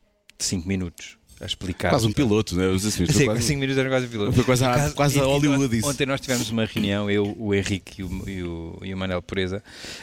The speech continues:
Speaker 1: e, estávamos, e conversávamos sobre isso. Epá, se fosse para fazer hoje um trailer de Pôr do Sol, não tinha cinco minutos, pá, aquilo era, aquilo era uma seca já. Mas o que é facto é que aqui, foi aquilo que vendeu a ideia à R T P. E os, os gajos disseram logo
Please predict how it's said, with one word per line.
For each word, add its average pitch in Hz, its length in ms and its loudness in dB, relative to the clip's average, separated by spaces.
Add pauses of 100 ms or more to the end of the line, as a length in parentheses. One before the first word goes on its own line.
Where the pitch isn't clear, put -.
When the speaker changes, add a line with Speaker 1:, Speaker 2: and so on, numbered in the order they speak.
(120)
Speaker 1:
e, - 20 -2
estávamos, 117 380 2
e 135 60 -2
conversávamos 117 420 -2
sobre 117 180 -4
isso. 113 140 -6
Epá, - 240 -12 (340)
se - 180 -8
fosse - 220 -6
para - 160 -6
fazer 98 320 -2
hoje 95 260 -6 (120)
um 117 120 -8
trailer 98 360 -2
de 92 40 -18
Pôr - 140 -14
do - 60 -8
Sol, 101 120 -2
não 113 160 0
tinha 98 280 -4
cinco - 200 -6
minutos, 104 300 -6
pá, - 120 -14
aquilo 110 200 -2
era, 107 140 0
aquilo 101 320 -6
era 117 100 -4
uma 123 300 -6
seca - 400 -4
já. 107 200 -8 (600)
Mas 113 280 2
o - 80 -10
que 143 140 -4
é - 20 0
facto - 300 -4
é 147 80 0
que - 80 -8
aqui, - 260 -8
foi 151 240 2
aquilo 165 280 2
que - 120 -6
vendeu 151 640 -2
a - 80 -4
ideia 147 540 0
à 135 80 2
R 143 120 -2
T 165 120 -4
P. - 260 -8 (160)
E 123 100 -6
os, 110 120 -8
os - 160 -14
gajos - 160 -8
disseram 110 240 -4
logo 113 160 -6